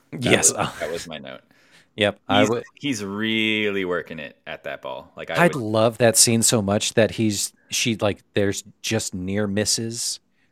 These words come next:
Speaker 2: right?
Speaker 1: Yeah.
Speaker 2: He walks by and he, or she walks by and he's, he's just there and, like,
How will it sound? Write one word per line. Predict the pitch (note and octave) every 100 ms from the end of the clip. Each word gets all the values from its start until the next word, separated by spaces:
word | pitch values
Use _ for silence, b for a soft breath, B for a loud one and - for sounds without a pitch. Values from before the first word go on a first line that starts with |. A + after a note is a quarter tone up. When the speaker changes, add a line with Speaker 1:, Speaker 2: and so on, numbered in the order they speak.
| -
Speaker 2:
right? | A2+ A2+
Speaker 1:
Yeah. | A2
Speaker 2:
He | A2
walks | F2+ F#2+ F#2+ -
by | F#2 F#2
and | F#2+ F2
he, | E2+ F#2 -
or | F2+
she | - G#2+
walks | G2 -
by | F#2+
and | F2+
he's, | F2 E2 -
he's | - D#2
just | D#2+ D2+
there | D2+ D#2 F2+ -
and, | F#2 F2
like, | D#2+ D#2